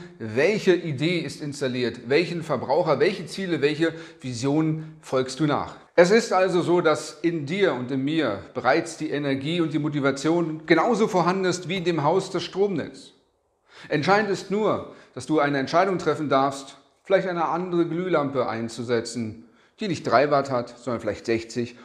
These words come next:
oder gar hundert Watt. Wünschst du dir dabei Unterstützung,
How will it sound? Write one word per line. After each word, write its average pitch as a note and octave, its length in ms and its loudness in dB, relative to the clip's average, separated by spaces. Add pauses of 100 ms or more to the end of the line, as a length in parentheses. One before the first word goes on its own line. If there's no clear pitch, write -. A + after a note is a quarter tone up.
(100)
oder B2 180 -2
gar D3 160 4
hundert E3+ 380 -2
Watt. - 240 -16 (300)
Wünschst A3 260 2
du A3 80 2
dir G3 120 6
dabei F3 200 4
Unterstützung, D#3 800 -2